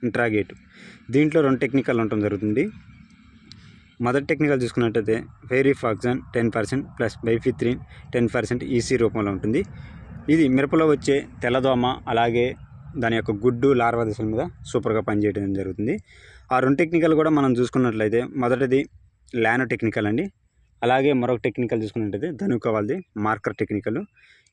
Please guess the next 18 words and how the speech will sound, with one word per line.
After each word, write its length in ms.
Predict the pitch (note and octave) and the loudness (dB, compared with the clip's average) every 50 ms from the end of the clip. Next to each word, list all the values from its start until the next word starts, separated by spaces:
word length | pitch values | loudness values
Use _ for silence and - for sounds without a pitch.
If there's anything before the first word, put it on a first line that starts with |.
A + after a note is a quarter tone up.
| _ | _
ఈ 20 | B2 A#2+ | 2 2
రెండు 140 | B2 B2+ A#2+ - | 4 2 2 0
టెక్నికల్ 340 | B2+ B2 C3 B2 A#2 C3 B2+ - | -2 0 0 0 0 -2 0 0
కలిసి 180 | A#2+ G#2+ - A2 | -2 -2 0 -2
ఉంటాయి. 220 | G#2+ G2+ A2 A#2 E3+ G3+ E3+ | -2 0 0 -2 -2 -2 -4
అందుకోసం 360 | A#2 A2+ - C3+ B2+ G#2 B2+ C3 B2+ | -4 -2 0 -2 -2 0 0 -2 0
ఇది 120 | A#2 A2+ A2+ A#2 - _ _ _ _ _ _ _ _ _ _ _ _ B2 | 0 -2 -4 -4 -6 _ _ _ _ _ _ _ _ _ _ _ _ -4
మిరపలో 260 | A#2 A2 A#2 B2+ B2+ A#2+ | -4 0 2 4 4 4
వచ్చే 140 | A2 - B2 G#2 | 4 2 0 2
వైరస్ 240 | G#2 A2+ A#2+ B2+ - B2+ | 2 2 2 2 0 -2
మీద 100 | B2 A#2+ A#2 G#2+ | -2 -2 -2 -2
కూడా 140 | A2+ C3+ F3+ F#3+ - _ _ _ _ _ _ _ _ _ - | -2 -4 -4 -6 -12 _ _ _ _ _ _ _ _ _ -6
కంట్రోల్ 260 | A#2+ A2 G2+ A#2 A#2 A2 | -6 -4 -2 -2 0 0
చేయడానికి 360 | A2 G#2 G#2+ A2 G#2 G#2+ F3+ G#3+ A#3+ _ _ _ _ _ _ _ _ _ _ _ _ | 0 0 0 -2 -4 -4 -6 -8 -10 _ _ _ _ _ _ _ _ _ _ _ _
సూపర్గా 300 | - A#2 - B2 A2 A2+ A2 - | -10 -4 -2 0 0 0 0 0
పనిచేయడం 320 | A2+ G#2 G#2+ G#2 G#2 G#2 | 0 0 0 2 0 0
జరుగుతుంది. 300 | G2+ F#2+ - - - C#3+ G3+ - _ _ _ _ _ _ _ _ _ - | -2 -4 -6 -6 -6 -6 -6 -8 _ _ _ _ _ _ _ _ _ 2
ఇది 120 | D#3 E3 | 4 4